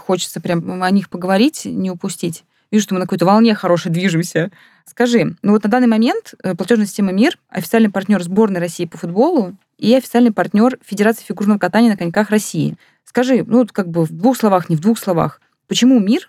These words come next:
как компания, вкладывается в спорт, поддерживая футбол и фигурное катание? Если, например, компании нужна обширная реклама, то почему бы, ну, допустим, не знаю, не ограничиться скидками на какие-нибудь потребительские товары, которые понятны и полезны всем,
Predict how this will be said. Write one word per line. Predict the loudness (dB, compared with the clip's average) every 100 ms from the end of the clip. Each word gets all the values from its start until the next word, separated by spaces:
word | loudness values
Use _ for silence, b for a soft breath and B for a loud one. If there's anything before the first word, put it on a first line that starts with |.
| _
как | -6 -6 -16 -4
компания, | -2 2 4 4 2 -6
вкладывается | -12 0 2 2 -4 -10
в |
спорт, | -4 0 0
поддерживая | 0 0 0 0
футбол | -4 0 0
и |
фигурное | 0 -2 -2 -2
катание? | -2 0 0 2
Если, | 2 2
например, | 2 2 2 0 b -8
компании | 0 2 2
нужна | 2 2 2 0 -2
обширная | -4 -2 0 0
реклама, | -2 0 2 4 0 -4
то | -6
почему | -6 0 2
бы, | 2 0 -2 -4
ну, | 0
допустим, | 0 0 -4 -2 -2
не |
знаю, | 0 2
не |
ограничиться | 4 4 2 -2
скидками | -6 -4 0 -2
на |
какие-нибудь | -2 -6 -8
потребительские | -2 -2 -2 -8 -2
товары, | 2 4 4 0 -4 _ -6
которые | 0 2 2 -2
понятны | 0 2 2 -2
и |
полезны | 0 2 2
всем, | -2 -2 -2